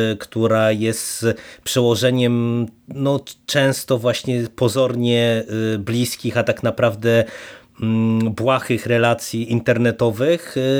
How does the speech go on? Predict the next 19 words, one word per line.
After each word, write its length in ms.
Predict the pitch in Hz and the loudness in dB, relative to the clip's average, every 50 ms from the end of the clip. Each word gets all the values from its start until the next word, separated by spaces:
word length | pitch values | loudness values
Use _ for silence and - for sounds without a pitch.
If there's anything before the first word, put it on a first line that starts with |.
| 139 139 139 143 | 0 0 -2 -4
no 220 | 143 156 165 165 160 | -4 -2 -2 -2 -2
to, 260 | 160 - 180 180 165 | 0 0 0 0 0
to 200 | 170 - - 180 | -2 -2 -2 0
już 180 | 175 170 156 - | 0 0 0 0
nie 180 | 196 180 160 147 | 2 2 4 4
jest 260 | 131 120 - - - | 4 2 0 -2 -2
coś, 180 | - 117 107 | -2 -2 -2
co 140 | - - 120 | -2 -2 0
jest 240 | 113 110 104 - - | 0 0 -2 -2 0
tylko, 320 | 127 117 110 113 - 110 | 0 0 0 0 -2 -2
wiesz, 200 | 95 110 104 92 | 0 0 -2 0
domeną 640 | - 120 104 110 110 110 110 107 104 104 104 101 101 98 - | 0 0 0 2 2 2 2 2 2 2 0 0 -2 -4 -6
pokolenia 480 | - 110 101 - 110 107 104 107 104 98 | -8 -6 -2 0 0 2 2 2 0 0
Z, 480 | - 117 110 104 - - - - - 107 101 - - - - - - - - | 2 2 0 0 0 -6 -10 -4 -2 -2 -2 -2 -4 -10 -16 -18 -18 -16 -6
tylko 320 | - - 107 104 - - 120 | -2 0 0 2 2 2 4
ono 160 | 113 117 107 | 4 2 0
po 140 | - - 104 | 0 -2 -2
prostu 380 | - 117 113 - - - 117 | 0 0 0 0 0 -4 -2
specyfiką 720 | 110 - - - 117 - - 110 - 113 104 - 120 117 | -2 -2 0 -2 -2 -2 -2 -6 -6 -6 -4 0 0 2